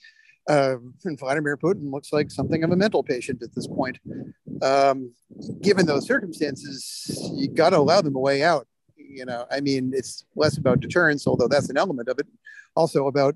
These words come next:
you know, how do we let them get out of it without making it look like they're caving in to enormous amounts of Western pressure? Having said that, yeah, I'm surprised that we haven't upped the game a little bit, at least with, um,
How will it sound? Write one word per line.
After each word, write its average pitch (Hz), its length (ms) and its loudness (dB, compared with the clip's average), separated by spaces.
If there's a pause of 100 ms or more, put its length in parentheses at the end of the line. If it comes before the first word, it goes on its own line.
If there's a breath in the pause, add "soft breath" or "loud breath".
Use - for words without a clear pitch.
(140)
you 165 60 -2
know, 127 240 -6
how 151 380 4
do 147 240 -4
we 139 480 -4
let 135 180 2 (240)
them 131 220 0
get 123 180 0
out 170 200 6
of 139 120 2
it 139 100 2 (640)
without 143 580 0
making 139 280 -6
it 127 100 -14
look 143 220 -4
like 135 160 2 (100)
they're 120 300 0 (100)
caving 139 360 2
in 139 200 0
to 139 220 -2
enormous 135 400 -2
amounts 135 340 -2
of 113 120 -4
Western 127 380 2
pressure? - 360 2 (760)
Having 170 220 2
said 151 200 2
that, 170 200 4
yeah, 165 280 2 (100)
I'm 165 120 -8
surprised 175 460 0
that 143 80 -14
we 151 80 -6
haven't 156 320 -2
upped 147 160 -4
the 139 80 -12
game 151 240 -2
a 120 60 -4
little 151 420 2
bit, 123 240 -4 (100)
at - 140 -20
least 165 280 -8
with, 135 280 0
um, 127 280 0